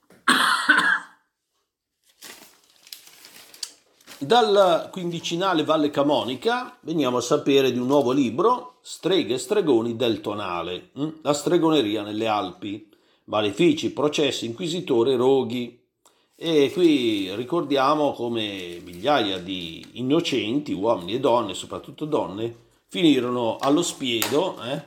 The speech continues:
eh, in questi barbecumani clericali, eh, per colpa della Chiesa Cattolica Apostolica Romana. Dalla tribuna di Treviso, le disgrazie clericali.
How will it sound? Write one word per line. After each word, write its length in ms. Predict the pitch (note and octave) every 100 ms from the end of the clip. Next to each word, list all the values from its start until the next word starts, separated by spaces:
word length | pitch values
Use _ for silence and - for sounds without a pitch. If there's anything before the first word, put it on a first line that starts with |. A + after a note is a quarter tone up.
| _ _ _ _
eh, 960 | F2+ G#2 F#2 F2+ E2+ E2+ F2+ - - G2
in 100 | A2+
questi 320 | C3+ A2+ B2
barbecumani 1120 | B2+ A#2+ B2 - D#3 D3+ C3 B2+ A#2+ A#2 A2
clericali, 880 | - A#2 C#3 E3 D#3 G#2 F2 A2 C#3 A#2
eh, 240 | C3 C#3+ - - - _
per 200 | F3+ F#3+
colpa 680 | E3 C3+ A#2 C3 B2 G2 A#2+
della 240 | B2 A#2
Chiesa 320 | - G#2 F#2+
Cattolica 640 | G2 C#3+ - G2 F2 E2+ B2
Apostolica 640 | C3+ A#2 - D2+ D2 E2
Romana. 600 | D#2 F2 F2 E2+ F2+ F#2+ - _ _ _ _ - - _ _ _ _ _ _ _ _ _ _
Dalla 380 | C#3+ A3+ G3 D3+
tribuna 480 | D3+ F3 A3+ G3
di 160 | C#3 C#3
Treviso, 1120 | - C#3+ D3+ C#3 C#3 G2 G#2 D#3+ B3 A3 - _ _ _ _ -
le 180 | F3+ G#3
disgrazie 680 | G3+ F3+ D#3 G#2+ F2+ -
clericali. 880 | A#2 A2 G#2+ G2+ G#2 G2 F2 E2+ F2